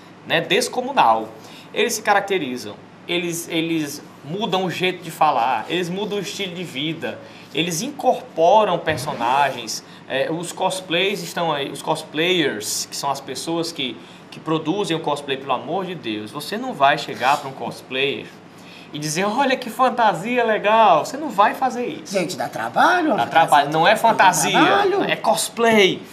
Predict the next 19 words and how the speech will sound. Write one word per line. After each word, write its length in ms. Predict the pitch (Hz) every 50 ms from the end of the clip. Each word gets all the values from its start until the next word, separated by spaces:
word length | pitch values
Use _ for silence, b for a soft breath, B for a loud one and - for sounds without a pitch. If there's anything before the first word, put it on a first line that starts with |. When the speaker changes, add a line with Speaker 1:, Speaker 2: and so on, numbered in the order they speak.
| - -
Speaker 2:
Cosplay 320 | - 180 180 - 175 165
dá 100 | 165 170
trabalho. 680 | 160 - 175 175 196 247 294 339 359 403 381 381 202 135 -
Speaker 1:
Né? 100 | 135 160
Então, 140 | 175 185 185
determinados 580 | 180 185 180 196 180 170 170 170 208 226 - -
conceitos 520 | - 214 185 180 - - 170 170 165 -
até 180 | 151 135 - 143
pro 120 | 139 - 143
fandom 560 | - - 131 110 110 107 123 131 190 214 190
são, 380 | - - - 151 147 160 180 208
assim, 180 | 208 - 175 180
sagrados. 680 | - - 240 277 269 277 214 151 127 117 - - - -
Speaker 2:
Exatamente. 400 | - - - - - - 269 320
Speaker 1:
Cosplay, 800 | 151 147 147 - - - 143 139 139 139 143 175 254 320 - - - - - - -
que 180 | - 131 117
é 160 | 113 113 113 107
a 80 | 101 101
caracterização, 880 | - - 123 120 117 - 120 117 110 110 107 113 - - 135 147 175